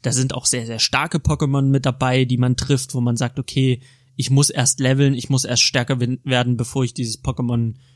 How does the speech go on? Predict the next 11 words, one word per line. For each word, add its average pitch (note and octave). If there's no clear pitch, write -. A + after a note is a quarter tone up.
fangen C#3+
kann. D3
Das B2
ist B2
ganz A#2
cool, C#3
aber B2
ansonsten B2
ist -
die B2+
Naturzone B2